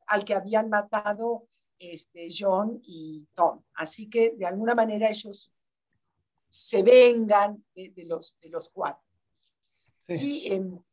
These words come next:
Speaker 1: después tienen una, una comida, em, al mes, aparentemente. Michael después de eso renuncia como fiscal, porque obviamente dice, "Nadie me va",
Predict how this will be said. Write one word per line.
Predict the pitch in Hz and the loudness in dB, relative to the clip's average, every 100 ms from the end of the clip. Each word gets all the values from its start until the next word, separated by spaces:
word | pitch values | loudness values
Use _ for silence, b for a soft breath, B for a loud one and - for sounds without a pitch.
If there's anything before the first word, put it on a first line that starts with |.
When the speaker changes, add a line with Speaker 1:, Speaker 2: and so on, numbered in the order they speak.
| _ | _
Speaker 1:
después | 214 214 - 285 262 277 - | -6 -6 2 6 6 4 -2
tienen | 233 208 208 196 | -6 -6 -4 -6
una, | 196 196 190 180 | -6 -6 -6 -6
una | 175 185 180 | -6 -8 -8
comida, | - 240 285 277 240 262 269 _ _ b b _ _ | -6 -6 -4 2 4 4 2 _ _ b b _ _
em, | 170 165 170 175 _ _ _ _ | -18 -16 -16 -20 _ _ _ _
al | 151 165 | -12 -2
mes, | 220 277 269 240 | 4 6 6 4
aparentemente. | 202 - 175 208 233 226 226 220 226 220 | 2 0 -2 -4 -6 -4 -6 -6 -8 -4
Michael | 202 233 240 240 | 0 0 0 -4
después | 190 165 220 214 | -4 -2 0 0
de | 214 | 0
eso | 202 196 | 0 2
renuncia | 170 196 233 226 208 | 2 2 2 2 0
como | - 185 185 | -2 -4 -6
fiscal, | 220 208 240 220 220 | -8 0 4 4 2
porque | 175 190 | -2 -2
obviamente | 202 208 190 202 202 | 0 0 -2 -6 -10
dice, | 202 196 190 | -12 -12 -2
"Nadie | 202 220 | 0 0
me | 196 196 | -2 -2
va", | 190 - | 0 -2